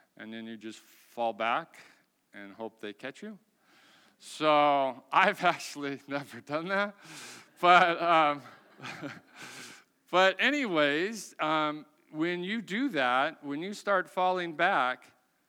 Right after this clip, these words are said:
there is nothing you can do. There's nothing you can do to stop.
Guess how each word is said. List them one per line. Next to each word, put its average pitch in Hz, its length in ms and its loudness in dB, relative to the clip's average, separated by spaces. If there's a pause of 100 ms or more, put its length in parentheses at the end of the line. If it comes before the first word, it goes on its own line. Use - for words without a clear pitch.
(180)
there 208 220 -2
is 147 400 -8
nothing 117 840 -6 (460)
you 143 300 -8
can 131 220 -12
do. 120 240 -10 (1400)
There's 151 340 -2
nothing 185 520 -2
you 175 180 -6
can 165 240 -10
do 151 340 -4
to 135 160 -14
stop. 175 580 -6